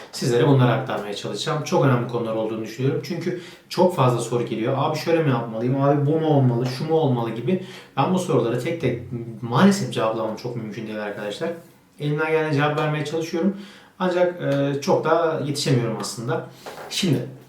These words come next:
öncelikle ilk iş kuracaklara şunu söyleyeyim arkadaşlar. Çalıştığınız mevcut iş yerinden bir arkadaşınızla ayrılıp kafe kurulmaz. Bunu bir kere net bir şekilde kafanızda netleştirin arkadaşlar. Şu an mevcutta çalıştığınız kurumsal şirketten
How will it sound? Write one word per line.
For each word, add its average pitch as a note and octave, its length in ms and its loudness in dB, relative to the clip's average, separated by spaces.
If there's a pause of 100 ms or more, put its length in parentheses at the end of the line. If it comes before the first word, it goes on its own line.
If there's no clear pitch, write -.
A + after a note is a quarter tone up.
(1000)
öncelikle C3 760 2
ilk D3 280 -4
iş C3+ 200 -4
kuracaklara B2 680 0
şunu B2+ 220 2
söyleyeyim G#2+ 340 -4
arkadaşlar. A2 540 -4 (460)
Çalıştığınız C3+ 540 4
mevcut B2+ 340 2
iş - 200 -4
yerinden A#2 400 0
bir C3+ 80 6
arkadaşınızla A#2+ 760 2
ayrılıp C3 400 4
kafe C3 300 2
kurulmaz. A#2+ 600 -2 (240)
Bunu E3 240 4
bir F3 120 2
kere C#3 220 4
net D#3+ 200 4
bir - 40 -2
şekilde B2+ 340 0
kafanızda B2 340 2
netleştirin A#2+ 420 0
arkadaşlar. A2 500 -6
Şu E3+ 140 0
an C3 160 4
mevcutta C3 320 2
çalıştığınız B2+ 520 0
kurumsal B2+ 360 0
şirketten A#2 720 -2